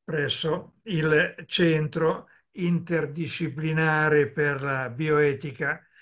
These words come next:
del, per, eh, dell'Università Panamericana di Città del Messico. Continuano però le sue collaborazioni a livello internazionale, è stata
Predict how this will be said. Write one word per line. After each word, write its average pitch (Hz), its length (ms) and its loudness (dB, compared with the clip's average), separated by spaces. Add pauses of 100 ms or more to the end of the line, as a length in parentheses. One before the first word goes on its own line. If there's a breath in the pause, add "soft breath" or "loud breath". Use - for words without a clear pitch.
(140 soft breath)
del, 160 500 2
per, 151 260 0
eh, 139 560 -4
dell'Università 151 960 0
Panamericana 135 1000 -4
di 123 260 -12 (280)
Città 165 400 -6
del 123 200 -8
Messico. 104 800 -12 (460 soft breath)
Continuano 185 760 4
però 160 300 4
le 151 140 4
sue 165 320 0
collaborazioni 143 1400 -2 (340 loud breath)
a 156 120 -6
livello 131 720 -2 (240 soft breath)
internazionale, 143 1700 -2
è 123 40 -8
stata 127 640 -8